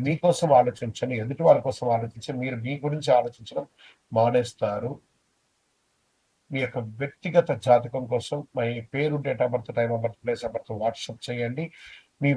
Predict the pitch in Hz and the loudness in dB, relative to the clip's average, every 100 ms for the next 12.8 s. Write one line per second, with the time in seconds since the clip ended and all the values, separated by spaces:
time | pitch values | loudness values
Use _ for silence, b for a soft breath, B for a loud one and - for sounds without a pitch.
0 | 113 143 185 - 123 143 147 - 151 127 | 6 6 4 -2 -2 0 0 0 0 2
1 | 135 127 123 151 - - 120 131 143 143 | 2 2 2 -2 -2 -4 -2 -2 -2 -2
2 | 143 135 120 113 120 165 160 160 147 135 | -4 -4 -4 -4 -2 -2 0 0 -2 -4
3 | 131 131 110 123 110 107 107 131 139 135 | -4 -4 -4 -8 -6 -10 -8 -4 0 -2
4 | 131 120 131 127 117 117 123 165 156 143 | -4 -8 -6 -4 -6 -6 -8 -6 -10 -8
5 | - 131 123 120 117 113 113 113 160 - | -6 -4 -2 -2 0 -2 -2 -4 -6 -6
6 | B B B - 117 113 117 117 107 127 | B B B -4 -2 -2 -4 -6 -4 -4
7 | 127 165 - 117 104 110 104 98 - - | -4 -8 -8 -8 -6 -8 -8 -10 -14 -10
8 | 110 107 104 98 - _ _ _ _ _ | -8 -8 -10 -14 -18 _ _ _ _ _
9 | 127 131 135 123 127 123 - 127 165 151 | 8 8 8 -2 -2 -2 0 -2 -2 -4
10 | 151 156 - 143 107 - - _ _ _ | 0 0 6 6 6 4 -18 _ _ _
11 | _ _ _ _ _ 147 139 214 175 175 | _ _ _ _ _ -6 4 6 6 6
12 | 156 135 135 135 131 131 - | 6 8 12 12 12 4 0